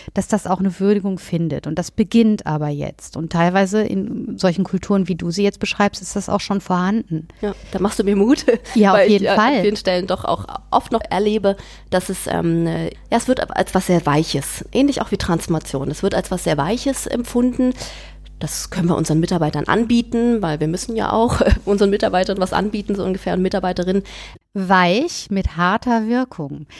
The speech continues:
Speaker 1: Denn jemand, der sehr präsent ist und ganz, ganz klar und ganz bei sich, ist oft viel, viel wirksamer als jemand, der so wuschi im Kopf ist und nicht genau weiß,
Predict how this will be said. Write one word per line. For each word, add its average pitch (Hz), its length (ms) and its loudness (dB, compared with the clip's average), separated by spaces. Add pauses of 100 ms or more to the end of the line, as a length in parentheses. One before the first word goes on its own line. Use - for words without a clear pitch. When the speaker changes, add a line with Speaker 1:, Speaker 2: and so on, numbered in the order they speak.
(200)
Speaker 1:
Denn 202 160 0
jemand, 247 420 4
der 208 160 0
sehr 220 180 2
präsent 220 680 -2
ist 202 500 -6
und 190 160 -6
ganz, 208 320 2
ganz 226 320 -4
klar 208 480 0
und 156 180 -6
ganz 214 300 2
bei 202 320 2
sich, 180 400 -4 (300)
ist - 200 -6
oft 190 220 -2
viel, 269 460 2
viel 240 400 0
wirksamer 185 760 0 (240)
als - 200 -4
jemand, 220 320 2
der 214 120 2
so 190 260 -2
wuschi 233 300 4
im 170 200 0
Kopf 170 340 -4
ist 208 320 -6
und 190 180 -4
nicht 247 220 0
genau 269 280 6
weiß, 214 460 2